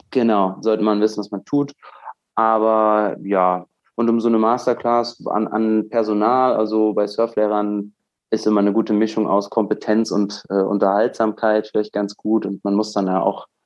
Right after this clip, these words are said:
die Leute eben motivieren können vielleicht oder mal, äh, trösten können, wenn's grad nicht so klappt.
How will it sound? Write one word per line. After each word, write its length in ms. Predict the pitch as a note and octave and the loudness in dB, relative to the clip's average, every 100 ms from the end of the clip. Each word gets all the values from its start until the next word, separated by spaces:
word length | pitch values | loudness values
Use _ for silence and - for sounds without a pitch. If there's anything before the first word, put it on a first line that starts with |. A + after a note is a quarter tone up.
| _ _ _ G#2+ | _ _ _ 0
die 40 | |
Leute 220 | A2 A2 | 0 2
eben 180 | A2 G#2+ | 2 2
motivieren 580 | A2 A2 G#2+ B2+ B2 A2+ | 0 0 -2 0 0 0
können 260 | A2+ G#2+ | 0 -2
vielleicht 600 | G#2 G#2 G#2 G2+ G#2 G2+ - | -2 0 2 2 2 -2 -4
oder 220 | G2 G2 | -4 -2
mal, 500 | G2 G2 G2 F#2+ F#2+ | -4 -2 -2 -2 -4
äh, 120 | G2 - _ - | -6 -8 _ -14
trösten 400 | - A#2 A#2 A#2 | -2 -2 -2 -4
können, 200 | G#2 G#2 | -2 0
wenn's 180 | G2+ G2+ | 0 -2
grad 160 | G#2 G2 | -2 -2
nicht 160 | G#2 | -6
so 80 | - | -8
klappt. 400 | - G#2+ A2 - | -2 -2 -2 -6